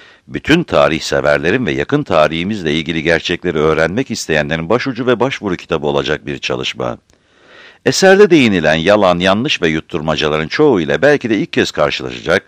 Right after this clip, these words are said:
çok şaşacak, çok gülecek, belli bir amaçla nasıl bir sahte tarih yaratılmak istendiğini görerek Türkiye'nin geleceği bakımından çok da düşüneceksiniz. Çeşitli iddiaları değerlendirilen eski yeni yazar ve siyasetçilerden bazıları.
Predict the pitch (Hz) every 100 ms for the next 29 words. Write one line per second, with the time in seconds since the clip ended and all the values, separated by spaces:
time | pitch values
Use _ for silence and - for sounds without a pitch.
0 | - - _ - 113 - 139 139 127 139
1 | - 147 143 120 120 87 101 90 123 147
2 | 170 139 131 143 - 87 131 160 120 101
3 | - 98 - 143 104 82 78 85 87 -
4 | 98 123 92 - 80 76 80 76 73 73
5 | 76 95 - - - - 160 - 87 78
6 | 71 78 76 107 92 78 78 78 80 -
7 | 143 - 85 69 76 69 65 69 - 64
8 | 60 - _ _ _ - - - - 80
9 | - 120 156 123 90 87 82 80 82 76
10 | 73 78 85 85 82 98 110 80 - 117
11 | 95 95 95 82 101 101 82 - 92 82
12 | - 82 - 80 76 87 85 80 67 60
13 | 64 60 60